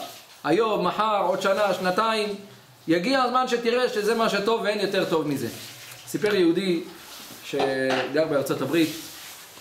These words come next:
עבר את, השם ישמור, עבר, עבר את המלחמה, מלחמת העולם השנייה. אז הוא אומר שהוא היה ילד מאוד רזה,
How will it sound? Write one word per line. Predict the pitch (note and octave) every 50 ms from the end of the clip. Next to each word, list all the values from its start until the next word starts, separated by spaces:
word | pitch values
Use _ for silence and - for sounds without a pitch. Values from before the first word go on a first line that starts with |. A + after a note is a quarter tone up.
| - - B2+
עבר | C#3 D3 F3+ F#3+ F#3+ F3+
את, | E3 E3 - - -
השם | - E3+ F3 E3+
ישמור, | D#3 - E3+ D#3+ D#3+ D3+
עבר, | D3+ F3+ F#3 F3+ E3+ E3 - -
עבר | D3 D3 F3+ F#3+ F#3+ F3+
את | F3+ -
המלחמה, | E3+ D#3+ D#3 D3+ D3+ D3 C#3+ C#3 C3 C3+ C#3+ C#3+ C#3+ C#3+ D3 D#3 E3 E3 D#3 D3 C#3+ C3+ B2 A#2+ - - - - - - - - -
מלחמת | B2+ B2 B2 D3 D#3+ D#3+ D#3+
העולם | D3 C#3+ D3 D#3+ D3+
השנייה. | D3 C#3+ - D3+ D3 C#3 C3+ C3+ C3+ C3+ - - - - - - - - - - - - - - - - - -
אז | A2+
הוא | C3 C#3+
אומר | D#3 G3 F#3+ F3 E3 - - - - - - - - - - - - -
שהוא | - D3+ D3
היה | D#3+ E3
ילד | E3+ F#3 F#3+ F#3+ F3+ D#3
מאוד | D#3 D#3 F3 F3
רזה, | D#3+ D3+ D3+ C3 B2+ B2